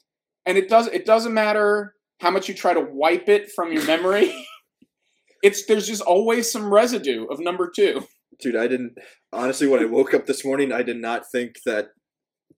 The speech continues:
Speaker 2: this, today's episode was go-, <laughs> was going to veer into second grade levels of potty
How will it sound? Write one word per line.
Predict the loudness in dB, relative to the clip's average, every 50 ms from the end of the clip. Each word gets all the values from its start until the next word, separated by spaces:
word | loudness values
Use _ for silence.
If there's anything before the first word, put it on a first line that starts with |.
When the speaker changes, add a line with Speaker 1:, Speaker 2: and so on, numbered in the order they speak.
| _ _
Speaker 2:
this, | -4 -4 -4 -6
today's | -6 -2 0 2 2 2 2
episode | 0 -4 -4 -6 -6 -6 -2 0 0 0 0
was | -2 -6 -10 -10 -12
go-, | -14 -18 -20 -20 -20 -20 -20 _
<laughs> | -20 -14 -2
was | 0 0 0 0 -8
going | -6 -4 -4 -2 -2 -4 -4
to | -6 -6 -8 -8
veer | -12 -10 -4 0 2 2 2 2
into | -2 -6 -8 -10 -10 -8 -6 -4 -4 -6 -6 -10 _ _ _ _ _ _ _
second | -8 -4 -2 -2 -2 -2 -4 -6 -6 -12 _
grade | -6 -4 -2 -2 -4 -4 -6
levels | -8 -6 -4 -4 -2 -2 -4
of | -6 -8
potty | -10 -12 -10 -8 -8 -8 -8 -10